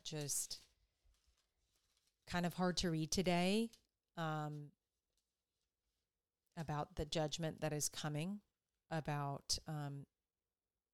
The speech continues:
well, I mean, we do have Jeremiah's prayer and God's answering his prayer to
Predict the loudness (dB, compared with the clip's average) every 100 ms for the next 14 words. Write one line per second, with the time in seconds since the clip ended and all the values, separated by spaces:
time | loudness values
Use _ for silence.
0 | _ _ -4 -4 -2 -2 -2 -2 -2 -2
1 | -2 -2 -2 -2 -2 -2 -2 -2 -4 -2
2 | 0 -2 -2 -4 -4 -4 -4 -4 -8 _
3 | _ _ _ _ -4 -2 0 0 0 -2
4 | -2 -2 -2 -2 -2 -4 -2 -4